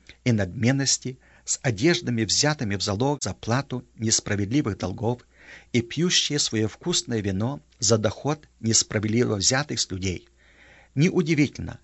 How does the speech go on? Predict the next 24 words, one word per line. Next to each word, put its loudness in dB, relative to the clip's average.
Бог 0
не 0
принимал -2
их -8
поклонения. -6
Перед 6
окончанием 2
своей 4
первой 0
вести 0
Израилю -2
пророк 0
Амос -2
провозгласил 0
Израилю 0
его -2
неблагодарность. -4
Они 4
грешили 4
против -4
Бога, -2
несмотря 0
на -2
его 0